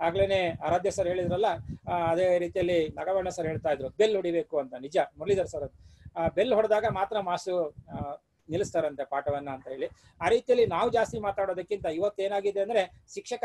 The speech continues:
ಕಡಿಮೆ ಮಾತಾಡ್ಬೇಕು, ಮಗು ಜಾಸ್ತಿ ಮಾತಾಡ್ಬೇಕು. ಆ ಮೂಲಕ ಮಗುವಿನಲ್ಲಿ ಜ್ಞಾನವನ್ನ ಕಟ್ಕೊಳ್ಳೋದಕ್ಕೆ ಅವಕಾಶವನ್ನ ಮಾಡಿಕೊಡ್ಬೇಕು ಅಂತ ಹೇಳಿ ಇಷ್ಟು ದೊಡ್ಡ,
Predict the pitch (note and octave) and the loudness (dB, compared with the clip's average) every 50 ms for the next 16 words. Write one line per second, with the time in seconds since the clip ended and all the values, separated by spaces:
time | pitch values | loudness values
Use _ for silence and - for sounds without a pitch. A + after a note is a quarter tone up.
0 | G#3+ - - F3+ G3 A3 G#3+ G3+ F#3+ F#3 - F#3+ F3+ E3+ F3 F3 - A3+ G#3+ F3 | -2 -2 -2 -2 0 0 0 0 -2 -2 -2 -2 -2 -4 -4 -4 -4 -4 -4 -4
1 | E3 F3+ F#3+ F3+ G3 G#3 G3 - G#3+ F3+ E3+ D#3 - D3 C#3 C3 C#3 C3+ - F3 | -4 -4 -4 -2 0 0 -2 -2 -4 -4 -4 -4 -4 -4 -6 -6 -8 -6 -4 -4
2 | F3+ F3 - _ _ - - F3+ F3+ F#3 F#3 G3 G#3+ A#3+ C4 - G#3+ F3+ F3+ - | -4 -4 -8 _ _ -8 -2 0 0 0 0 0 -2 -2 0 0 0 0 0 -2
3 | _ _ - - F3+ - F#3 F#3+ F#3 F3+ E3+ E3+ E3+ E3 E3 E3+ F3 E3+ E3 D#3+ | _ _ -8 -6 -4 -2 -2 -2 -2 -2 -4 -4 -2 -2 -2 -2 -2 -2 -4 -4
4 | D3 - D3+ - - E3 D#3 D#3 D3+ D3+ D3+ - D3+ D3 C#3+ - D3+ C#3+ - - | -6 -6 -6 -4 -4 -4 -4 -4 -4 -6 -4 -4 -4 -4 -4 -4 -6 -8 -6 -8
5 | D3 C#3+ C#3+ C3+ C#3 C#3 C#3+ D3 D3 D3+ C3+ C3+ C#3 C3 C#3+ B2+ B2 B2+ C3 C3+ | -10 -10 -10 -10 -8 -8 -8 -8 -8 -8 -10 -10 -10 -12 -12 -12 -12 -10 -8 -8
6 | D#3 - _ _ - - - - G3+ F#3+ F3 - - G3+ G3 F#3+ F3+ - F3 F3 | -10 -10 _ _ -20 -18 -8 -4 -4 -4 -2 0 2 2 2 2 2 0 -2 2
7 | - | 4